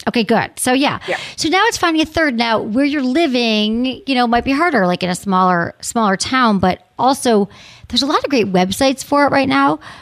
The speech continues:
Speaker 1: um, where you could, can find a third. Like, if you just want to start there, you could put, like, both your picture on. There's one called Kasidie, K A S I D I E.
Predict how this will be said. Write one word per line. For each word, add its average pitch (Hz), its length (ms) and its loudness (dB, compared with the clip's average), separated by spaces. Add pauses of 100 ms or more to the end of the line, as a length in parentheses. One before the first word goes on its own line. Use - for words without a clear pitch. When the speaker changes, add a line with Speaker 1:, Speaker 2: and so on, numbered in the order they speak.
(180)
Speaker 1:
um, 214 180 2
where 208 100 4
you 226 140 4
could, 226 260 0
can 202 240 0
find 254 220 0
a 262 60 -2
third. 269 160 2
Like, 240 160 0
if 180 40 -8
you 196 60 -2
just 196 180 -4
want 196 180 0
to 175 60 -4
start 180 340 -2
there, 185 240 2
you 214 140 -2
could 175 180 -10
put, 214 200 0
like, 190 180 -4
both 180 220 0
your - 100 -6
picture - 380 -2
on. 240 260 2 (340)
There's 240 140 0
one 277 200 2
called 220 240 -2
Kasidie, 233 720 0 (140)
K 233 400 2
A - 40 -2
S 214 360 -2
I 196 260 0
D 190 340 -2
I 190 140 0
E. 202 420 -4